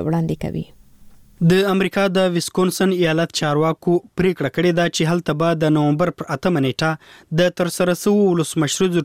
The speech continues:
Speaker 2: ټاکنو لپاره لوېدلې رای بیا وشماري. له لومړنیو نتیجو سره سم ټاکل سوي ولسمشر ډونالډ ټرمپ په هغو ټاکنو کې هیلري کلینټن ته په شاوخوا دوه ویشت زره رایو ماتې ورکړې وه.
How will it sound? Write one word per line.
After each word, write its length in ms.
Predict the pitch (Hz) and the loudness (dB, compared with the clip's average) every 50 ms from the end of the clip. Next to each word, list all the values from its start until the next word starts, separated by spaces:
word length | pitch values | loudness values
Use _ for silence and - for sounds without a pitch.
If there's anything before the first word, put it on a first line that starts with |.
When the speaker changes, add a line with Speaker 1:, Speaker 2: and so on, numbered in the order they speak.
| - | 0
Speaker 2:
ټاکنو 340 | 143 127 - - 185 190 170 151 | -2 -4 -2 0 0 2 2 0
لپاره 320 | 135 - - 165 165 170 170 160 | 0 -2 0 0 0 0 0 0
لوېدلې 500 | 160 147 143 143 139 156 170 175 165 165 170 | 0 0 0 0 0 0 2 2 2 2 2
رای 440 | 170 170 170 175 - - - 147 135 151 | 2 0 0 -2 -4 -8 -10 -4 -2 0
بیا 120 | 151 143 127 123 | 0 0 -2 -4
وشماري. 420 | 117 - - 123 131 131 135 131 - _ _ _ _ _ _ - - | -8 -10 -8 -8 -8 -8 -8 -10 -14 _ _ _ _ _ _ -2 0
له 160 | 175 190 190 190 | 2 2 2 2
لومړنیو 440 | 185 190 185 190 190 202 208 208 196 | 2 2 2 2 2 2 2 2 2
نتیجو 320 | 185 160 - 165 160 180 170 - | 2 0 0 0 0 0 -2 0
سره 180 | 156 143 139 - | -2 -2 -2 -2
سم 180 | - 175 170 175 - _ _ - - 165 | 0 0 0 -2 -4 _ _ -6 -4 -4
ټاکل 280 | 165 - - 170 165 - | -2 0 -2 -2 -2 0
سوي 200 | - 196 190 180 | 0 2 2 2
ولسمشر 600 | 160 156 156 135 - 170 175 165 - 180 170 156 | 2 2 0 -2 0 -2 -2 0 0 -2 -2 -2
ډونالډ 420 | 143 147 147 147 151 143 139 135 - 175 | 0 0 0 0 2 0 0 -2 0 0
ټرمپ 220 | 175 170 170 - _ - - - _ - - | 0 0 -2 -6 _ -20 -20 -20 _ -4 0
په 180 | 190 190 180 170 | 0 0 2 0
هغو 240 | 180 180 185 190 175 - | 0 0 0 0 0 0
ټاکنو 340 | 180 170 - - 214 202 175 151 | -2 -2 -2 0 0 0 0 0
کې 240 | - 156 147 143 156 | -2 -2 -2 0 0
هیلري 200 | 151 151 151 135 - | 0 0 -2 -2 -2
کلینټن 400 | 147 143 147 139 - 180 185 180 - | -2 0 0 0 0 0 0 0 0
ته 80 | 180 180 175 - - - - - _ _ _ - | 0 -2 -2 -4 -6 -14 -20 -20 _ _ _ -2
په 200 | 185 180 180 165 - | 0 0 0 0 0
شاوخوا 380 | 202 196 196 180 - - 185 185 170 151 151 | 0 0 0 0 -2 -2 -2 -2 -2 0 0
دوه 220 | 185 202 202 185 | 0 2 2 0
ویشت 160 | 175 139 135 | -2 -4 -4
زره 260 | 135 156 160 165 165 170 - - 180 151 147 | -4 -2 0 0 0 -2 -2 -2 -2 0 0
رایو 300 | 160 165 165 160 156 160 160 | 2 2 2 2 2 2 0
ماتې 260 | 151 123 - - 123 | -2 -2 -4 -6 -8
ورکړې 280 | 131 131 - 135 139 143 | -8 -8 -8 -8 -8 -8
وه. 100 | 135 - | -10 -12